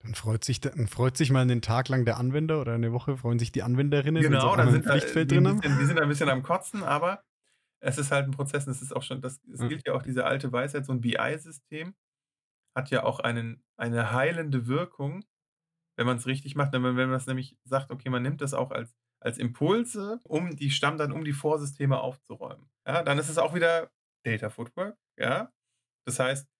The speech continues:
Speaker 2: das ist, die Auswertung ist heute nicht gut, die ist morgen nicht gut,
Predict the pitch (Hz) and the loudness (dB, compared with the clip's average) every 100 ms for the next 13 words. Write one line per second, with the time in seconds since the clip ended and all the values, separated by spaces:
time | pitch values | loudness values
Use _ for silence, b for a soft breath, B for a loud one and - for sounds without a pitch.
0 | _ _ 117 170 - - - 170 160 143 | _ _ -6 -6 -6 0 2 2 0 0
1 | 131 - 165 202 202 - 208 226 - 131 | -2 2 2 0 -6 -6 -8 -8 -8 -6
2 | 135 139 135 165 180 185 - 185 220 | -4 2 2 2 0 -8 -14 -12 -12